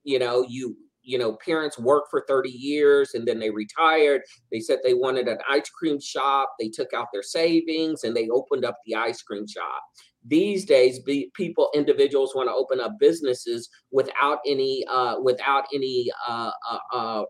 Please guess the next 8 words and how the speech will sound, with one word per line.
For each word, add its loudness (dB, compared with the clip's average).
uh, 0
resources. -4
And 0
so 4
that's 2
very 6
difficult 2
because 2